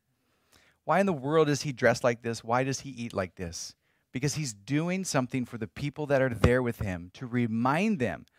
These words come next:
Not only are they in the wilderness for the hope of getting to the promised land, but they are also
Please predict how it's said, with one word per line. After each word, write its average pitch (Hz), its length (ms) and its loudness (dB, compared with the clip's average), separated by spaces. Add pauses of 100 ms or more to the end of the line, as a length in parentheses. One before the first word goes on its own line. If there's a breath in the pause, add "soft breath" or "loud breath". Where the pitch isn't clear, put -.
(160 soft breath)
Not 135 200 8
only 185 340 2
are 170 100 8
they 160 120 2
in 156 100 -2
the 156 80 0
wilderness 135 640 4
for - 100 -8
the 117 140 0
hope 131 260 0
of 117 140 -2
getting 120 220 -2
to 110 80 -14
the 113 80 -6
promised 160 520 0
land, 101 320 -4 (300 loud breath)
but 123 120 0
they 131 140 2
are 127 180 4
also 156 760 4